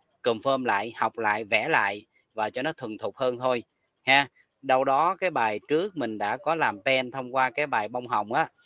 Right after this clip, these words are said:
cho các bạn làm quen cái pen trước. Thì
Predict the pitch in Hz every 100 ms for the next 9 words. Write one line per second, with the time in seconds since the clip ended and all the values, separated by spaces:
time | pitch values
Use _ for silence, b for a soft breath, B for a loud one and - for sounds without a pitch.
0 | b b b - 127 151 127 120 110 107
1 | 127 127 120 151 135 127 123 143 170 202
2 | _ _ _ _ - 120 113 113 110